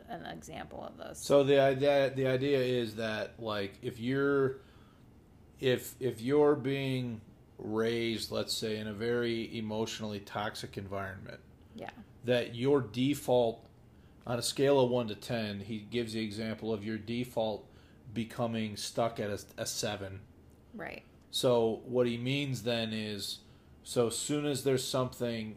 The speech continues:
Speaker 2: that comes into play, your needle doesn't have far to go before it's, like,
Speaker 1: All the way
Speaker 2: completely
Speaker 1: at a ten or
Speaker 2: all the way
Speaker 1: above.
Speaker 2: at a ten, and you're just reacting out of your emotional
Speaker 1: Right.
Speaker 2: fe-, you know, your feelers at, at a ten,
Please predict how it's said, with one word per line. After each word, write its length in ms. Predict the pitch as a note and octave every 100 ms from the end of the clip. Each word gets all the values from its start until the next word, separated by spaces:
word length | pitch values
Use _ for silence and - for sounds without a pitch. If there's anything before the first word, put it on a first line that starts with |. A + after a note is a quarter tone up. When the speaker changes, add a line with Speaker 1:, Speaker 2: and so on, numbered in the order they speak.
| G#2+
Speaker 2:
that 220 | A2+ G2+
comes 400 | - C3 A#2+ A2
into 220 | A#2 G#2
play, 400 | - - C3 A#2
your 260 | A2+ A2+ A#2
needle 680 | A#2 B2 C#3 B2 A2+ G2+ - - - - -
doesn't 280 | C3+ C3 A#2+
have 240 | C3 A#2+
far 260 | - B2 A2+
to 80 |
go 340 | G#2 A#2+ A#2 A2
before 460 | G#2 - A2+ A2+
it's, 160 | G#2+ -
like, 260 | G#2+ G2+ - A2+
Speaker 1:
All 200 | - -
the 80 |
way 160 | - -
Speaker 2:
completely 160 | - E3
Speaker 1:
at 60 |
a 20 |
ten 340 | E3 - F3 E3
or 160 | B2
Speaker 2:
all 60 | B2+
the 80 | A#2+
way 60 |
Speaker 1:
above. 160 | A#2+ A#2
Speaker 2:
at 80 | A2
a 80 | G#2
ten, 400 | - C3 B2+ A#2
and 100 | A2
you're 120 | A2
just 340 | G#2+ A2 -
reacting 640 | A#2 A2+ A2+ A#2 A#2 A#2 A2
out 160 | A2
of 160 | A2 G2+
your 260 | G#2+ G#2 G#2
emotional 800 | A2 A2+ A2+ A2+ A2 G#2 F#2+ - - -
Speaker 1:
Right. 300 | D3+ C3+ C2+
Speaker 2:
fe-, 300 | - C#3 B2
you 140 | A#2 A2+
know, 80 | G#2+
your 180 | G#2
feelers 540 | G#2+ - C3 B2 A2 A2+
at, 220 | A2 -
at 160 | A2 G2+
a 40 |
ten, 360 | - C3 G#2+